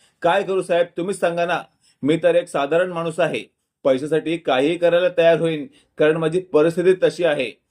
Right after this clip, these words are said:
त्यावर लगेचच आपण पाहतोय, आकाशला आता शेवटी भुई म्हणत असते, "आकाश, मला आता आणखी काहीच नकोय, आपलं बाळ मिळालंय, आपण इथून निघूया."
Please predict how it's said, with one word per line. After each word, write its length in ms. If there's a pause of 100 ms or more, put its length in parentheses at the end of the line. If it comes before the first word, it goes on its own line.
(180)
त्यावर 220
लगेचच 600
आपण 240
पाहतोय, 500 (300)
आकाशला 720
आता 220
शेवटी 380
भुई 220
म्हणत 240
असते, 400
"आकाश, 500 (440)
मला 240
आता 180
आणखी 260
काहीच 320
नकोय, 340 (240)
आपलं 320
बाळ 240
मिळालंय, 440 (120)
आपण 240
इथून 220
निघूया." 340